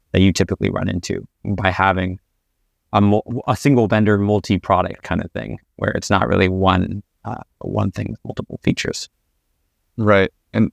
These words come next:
Speaker 2: I think that last piece that you just mentioned ties together well what you mentioned early on as well, right? Where you're saying, "Hey, we wanna build out these other feature sets and, and kind of products under the broader Dope platform, but we wanna build those out in mind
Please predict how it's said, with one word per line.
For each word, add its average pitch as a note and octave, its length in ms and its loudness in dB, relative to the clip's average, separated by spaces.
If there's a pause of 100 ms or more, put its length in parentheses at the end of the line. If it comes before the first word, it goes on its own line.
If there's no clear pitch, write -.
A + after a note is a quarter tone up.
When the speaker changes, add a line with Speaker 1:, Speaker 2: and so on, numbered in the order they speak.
(140)
Speaker 2:
I - 140 0
think A2 160 2
that G2+ 180 2
last F#2+ 280 0
piece - 320 -2
that F2+ 200 -4 (220)
you F#2+ 160 -4
just F#2 160 -4
mentioned G2+ 340 2
ties F#2 260 0
together F#2+ 320 0
well F2+ 200 2
what E2 100 -2
you - 80 0
mentioned F2+ 400 -2
early F2 240 0
on F#2 240 0
as - 160 -8
well, F#2 220 2
right? F#2+ 260 -2
Where F2+ 240 -4 (640)
you're A2 80 -2
saying, F#2+ 360 0
"Hey, G#2 160 0
we G2 120 0
wanna A2+ 240 2
build G2+ 320 2
out G2 260 2
these G2 140 -2
other F2+ 380 0 (560)
feature C3+ 340 2
sets - 440 -2
and, F#2+ 280 -2
and F#2+ 200 -2
kind G2 120 -2
of - 140 -6
products G#2+ 640 0
under G2+ 280 2
the F#2 100 -2
broader F#2+ 320 0
Dope F#2 260 0 (100)
platform, G2+ 580 0 (260)
but B2 80 0
we B2 100 2
wanna A2+ 200 0
build G2+ 260 0
those G2 180 2
out F#2 280 2
in A2 200 0
mind G2 540 2